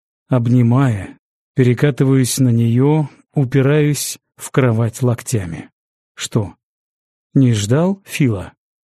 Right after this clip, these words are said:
Вика дерзко и с вызовом улыбается. "Серьёзно?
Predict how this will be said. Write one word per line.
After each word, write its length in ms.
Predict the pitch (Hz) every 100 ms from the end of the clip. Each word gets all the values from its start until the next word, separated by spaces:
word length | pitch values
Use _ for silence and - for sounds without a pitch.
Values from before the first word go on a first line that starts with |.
| _ _ _ -
Вика 380 | 113 123 127
дерзко 560 | 113 110 127 123 - 151
и 260 | - - 151
с 160 | -
вызовом 440 | 123 117 113 127 127
улыбается. 720 | 139 127 107 92 - - - _ _ _ _ _ _
"Серьёзно? 800 | - 170 190 170 117 95 95 -